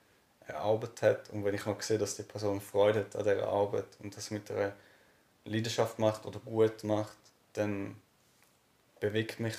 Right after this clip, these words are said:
das. Und das ist ein Teil von meiner Fotografie. Vielleicht ist es so einfach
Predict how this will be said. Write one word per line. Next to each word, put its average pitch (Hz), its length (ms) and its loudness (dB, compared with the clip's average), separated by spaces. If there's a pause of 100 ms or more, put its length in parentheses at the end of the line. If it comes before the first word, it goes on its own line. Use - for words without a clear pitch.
das. 101 260 6
Und 98 260 -10
das 101 200 -2
ist - 160 -4
ein 101 240 -8
Teil 101 420 2 (560)
von 107 220 -2
meiner 98 280 -2
Fotografie. 113 880 -4 (1160)
Vielleicht 107 240 -2
ist - 80 -14
es - 100 -4
so 98 120 6
einfach 98 300 2